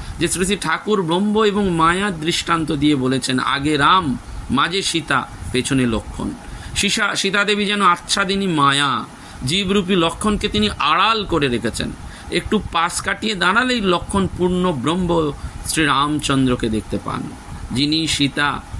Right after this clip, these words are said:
তিনি রাধা, তিনি আদ্যাশক্তি কালী, তিনি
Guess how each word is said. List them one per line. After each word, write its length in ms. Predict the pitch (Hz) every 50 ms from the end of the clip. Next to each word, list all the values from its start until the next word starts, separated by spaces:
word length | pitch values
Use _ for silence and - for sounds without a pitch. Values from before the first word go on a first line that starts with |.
| - -
তিনি 380 | - 170 175 185 196 208 202 180
রাধা, 540 | 135 135 131 160 180 175 180 180 156 120 - - - - - -
তিনি 300 | 147 160 175 190 196 185
আদ্যাশক্তি 800 | 151 143 131 113 110 160 185 214 208 - 220 - - - 165 147
কালী, 420 | - 143 131 127 127 120 113 92 - - - - - -
তিনি 300 | 131 143 156 160 156